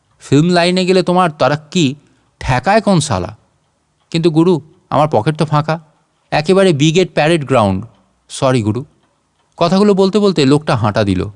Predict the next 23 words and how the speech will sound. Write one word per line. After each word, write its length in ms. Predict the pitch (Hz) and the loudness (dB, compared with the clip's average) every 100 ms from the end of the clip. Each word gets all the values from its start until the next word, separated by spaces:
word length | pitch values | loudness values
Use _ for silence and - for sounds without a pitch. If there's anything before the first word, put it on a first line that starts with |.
| _ _ _ _ _ _ | _ _ _ _ _ _
একবার 260 | - 143 175 | -4 -2 0
পেছন 300 | 151 143 175 | 0 -2 -2
ফিরে 200 | 175 165 | -2 -2
তাকিয়ে 480 | 147 123 165 123 123 _ _ | -2 -2 0 -2 -2 _ _
আমাকে 280 | 135 156 156 | -2 0 0
হাত 360 | 113 107 135 - | -2 -2 -2 -2
নেড়ে 300 | 156 143 117 | -2 0 -2
টাটা 320 | - 139 131 | -2 -4 -2
করল। 320 | - 95 - - _ _ _ _ _ _ _ | -4 -4 -6 -10 _ _ _ _ _ _ _
আমি 200 | - 143 | -4 0
ডান 180 | 135 127 | 0 0
হাতের 300 | 131 147 143 135 _ - | 0 -2 -4 -6 _ -4
চেটোটা 540 | 139 156 156 110 113 - - - | -2 -2 -2 -4 -6 -16 -8 0
মুখের 300 | 175 202 196 | 0 2 2
ভেতরে 300 | 180 185 190 | 2 0 0
পুরে 260 | 185 180 | 2 2
দিয়ে 320 | 165 170 123 160 _ _ _ _ | 2 2 0 -2 _ _ _ _
হালকা 440 | - 156 165 180 | -2 -2 0 -2
কামড় 340 | 160 120 131 | 0 0 0
বসালাম। 480 | 123 110 113 92 104 - _ _ _ | 0 -2 -2 -2 -4 -12 _ _ _
ব্যথা 260 | 120 110 151 | -4 -2 -2
লাগছে। 380 | 131 92 - 113 - _ _ _ _ _ _ | -2 -4 -10 -14 -16 _ _ _ _ _ _
আচ্ছা, 320 | - 151 - | -4 -4 -4